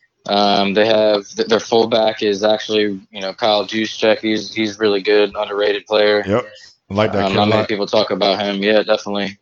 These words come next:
Speaker 1: Um, and then they got Emmanuel Sanders, who had a huge game last week. So, um,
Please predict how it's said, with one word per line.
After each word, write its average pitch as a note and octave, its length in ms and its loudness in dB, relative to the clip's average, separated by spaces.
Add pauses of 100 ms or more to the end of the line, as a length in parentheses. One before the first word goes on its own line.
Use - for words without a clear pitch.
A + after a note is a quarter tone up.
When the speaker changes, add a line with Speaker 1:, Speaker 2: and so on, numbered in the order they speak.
Speaker 1:
Um, G2+ 440 -4
and A2+ 120 0
then A#2+ 120 4
they B2 120 6
got B2+ 260 2
Emmanuel C3 360 -2
Sanders, A#2+ 500 0
who A2 300 0
had A2 200 2
a A2 40 2
huge A2+ 400 -2
game B2 240 4
last G2 280 -2
week. F#2 260 -2 (720)
So, G2+ 640 2 (440)
um, F#2 580 0